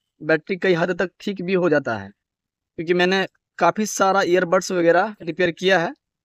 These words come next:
इसलिए हम कॉन्फिडेंस के साथ बोलते हैं, हैं दोस्तों। आप बैटरी जो है ना आप लगाओगे तो ठीक भी हो जाता है, झटका मारोगे तो ठीक हो जाता है,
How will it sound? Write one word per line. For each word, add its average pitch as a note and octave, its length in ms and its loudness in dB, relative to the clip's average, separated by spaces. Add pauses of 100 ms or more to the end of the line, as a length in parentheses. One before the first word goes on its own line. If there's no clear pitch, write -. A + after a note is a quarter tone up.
(320)
इसलिए F3 260 -2
हम E3+ 220 -2
कॉन्फिडेंस E3+ 520 -2
के F#3+ 100 -4
साथ E3 220 2
बोलते D3 280 -2
हैं, C#3+ 120 0 (160)
हैं C#3 160 -4
दोस्तों। C3+ 260 -4 (640)
आप C#3 160 -2
बैटरी D3 320 0
जो G3 120 2
है G3+ 100 2
ना F3+ 120 2 (720)
आप C#3+ 140 -10
लगाओगे F3+ 380 2
तो G#3+ 140 -2
ठीक G3 240 -6
भी F#3+ 140 -4
हो E3 400 -4
जाता B2+ 260 0
है, A2+ 140 -12 (400)
झटका C#3 240 0
मारोगे F3 280 2
तो A#3 100 0
ठीक G3+ 180 -4
हो D#3 80 2
जाता A2+ 200 -4
है, G#2+ 140 -10